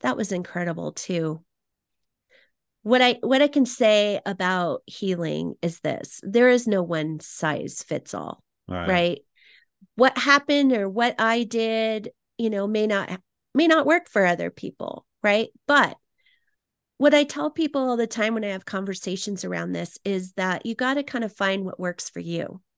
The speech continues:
Speaker 2: Right.
Speaker 1: The biggest thing, I think, and it's an important point, is that just because you go to a specific therapist, someone tells you to go to a therapist,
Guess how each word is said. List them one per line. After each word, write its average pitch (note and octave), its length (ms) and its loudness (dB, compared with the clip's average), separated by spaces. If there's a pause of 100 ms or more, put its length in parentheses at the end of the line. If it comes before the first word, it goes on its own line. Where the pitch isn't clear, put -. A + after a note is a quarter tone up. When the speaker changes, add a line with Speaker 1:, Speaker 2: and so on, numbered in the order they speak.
(160)
Speaker 2:
Right. F2+ 340 -4 (1600)
Speaker 1:
The A#3+ 120 0
biggest D#4 540 0
thing, F3 460 -4
I F3+ 180 -2
think, F#3 440 -8
and F#3+ 100 -2
it's F3 220 -4
an F3+ 100 -2
important F#3 560 -2
point, F#3+ 480 -4 (140)
is F#3+ 260 -4
that F3 560 -4 (1700)
just D4 360 2
because B3+ 400 0
you A3+ 440 2
go A3+ 240 4
to A3+ 100 2
a G#3 100 2
specific G#3 680 -6
therapist, F3 360 -2
someone A3 260 0
tells G#3+ 300 -2
you G#3+ 80 -2
to G3 80 -2
go F#3+ 160 0
to F#3+ 80 0
a F3+ 100 0
therapist, F#3 800 -4